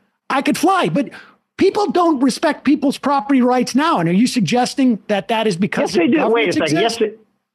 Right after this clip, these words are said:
Speaker 2: they, yes, they do. Like, do you go around stealing from other people on a daily basis?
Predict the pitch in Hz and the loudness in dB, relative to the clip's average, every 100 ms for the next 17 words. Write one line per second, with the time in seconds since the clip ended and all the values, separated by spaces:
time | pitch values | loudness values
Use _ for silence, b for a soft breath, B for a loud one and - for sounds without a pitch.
0 | _ _ _ 180 240 254 220 180 233 180 | _ _ _ 0 0 2 2 4 4 4
1 | 135 156 151 165 214 226 226 208 185 185 | 2 0 0 0 2 2 2 2 0 0
2 | 175 - - 180 190 190 185 180 180 185 | -2 -4 -2 0 0 0 0 0 0 0
3 | 185 190 190 180 160 151 160 156 147 160 | 0 0 0 0 0 0 0 2 0 0
4 | 247 214 | -2 -4